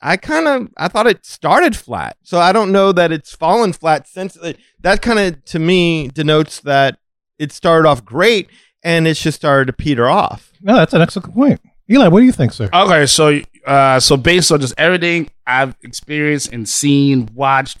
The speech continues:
Speaker 3: felt, all that, right? That's
Speaker 2: Yeah,
Speaker 3: what
Speaker 2: try
Speaker 3: I'm
Speaker 2: to divulge yourself maybe of anything that you might have extra researched, but, uh, what your initial thought would be.
Speaker 3: I would say that it fails as far as giving me the projection of magic. That's actually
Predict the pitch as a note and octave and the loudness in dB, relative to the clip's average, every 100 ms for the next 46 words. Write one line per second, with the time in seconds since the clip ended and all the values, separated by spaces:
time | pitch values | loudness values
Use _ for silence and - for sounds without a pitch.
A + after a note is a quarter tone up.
0 | _ - C3+ C3 - B2+ A#2+ A2 A2 A#2+ | _ -6 -2 -2 -2 -4 -4 -4 -4 -6
1 | A2+ A#2 C4+ G#3 A#2+ E3 A#3+ A3 F#3+ F#3+ | -4 0 2 2 2 2 2 2 2 4
2 | G3+ F3+ G3+ F3+ E3+ F#3 F#3+ F3+ E3+ E3+ | 2 0 -2 0 2 2 4 4 4 2
3 | F3 E3+ E3+ E3 D#3 D3 D3 C#3+ C#3 C3 | 2 2 0 0 0 0 0 2 0 -2
4 | C#3+ - D3+ C3+ C3+ - C3+ - - - | -10 -10 -6 -4 -4 -2 -4 -6 -16 -12
5 | B2 A#2 C3 B2+ C3 D#3+ C#3+ D#3+ - C3 | -10 -6 -4 -2 0 0 2 0 0 -4
6 | - G2+ - A2+ D#3 F3 F3+ D3+ D#3+ D3+ | -4 -10 -8 -2 2 4 2 2 2 4
7 | D3+ C#3+ B2+ B2+ B2+ B2 - _ _ B2+ | 2 0 0 2 2 0 -4 _ _ -6
8 | B2 - D3+ C#3+ C#3+ B2 B2 - C3 B2+ | -6 -8 -4 -2 0 -2 -6 -6 -6 -4
9 | B2 A#2 G#2 C3 B2+ A#2 A#2+ A2+ - A2 | -4 -6 -8 -10 -10 -10 -10 -10 -12 -10
10 | B2 B2 - - A#2 - A#2 A2 A2 G#2+ | -2 -2 -2 -4 -4 -2 0 2 0 -2
11 | _ _ A2 B2+ B2 A2 G#2 - _ _ | _ _ -4 0 0 -2 -8 -20 _ _
12 | B2 B2 B2+ A#2 A#2 G2 | -10 -4 -4 -4 -8 -12